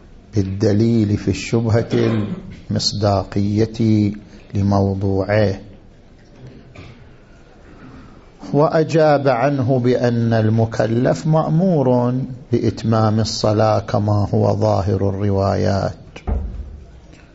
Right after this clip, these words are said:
ويمكن أن يقال أيضا بأن صدق الاضطرار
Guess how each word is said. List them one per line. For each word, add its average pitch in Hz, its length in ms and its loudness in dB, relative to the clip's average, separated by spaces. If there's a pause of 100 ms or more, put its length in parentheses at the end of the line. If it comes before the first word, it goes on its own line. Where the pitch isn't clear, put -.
(460)
ويمكن 135 680 0
أن 117 280 0
يقال 110 680 0
أيضا 113 880 0 (880)
بأن 101 560 2
صدق 95 480 -4
الاضطرار 101 1200 -2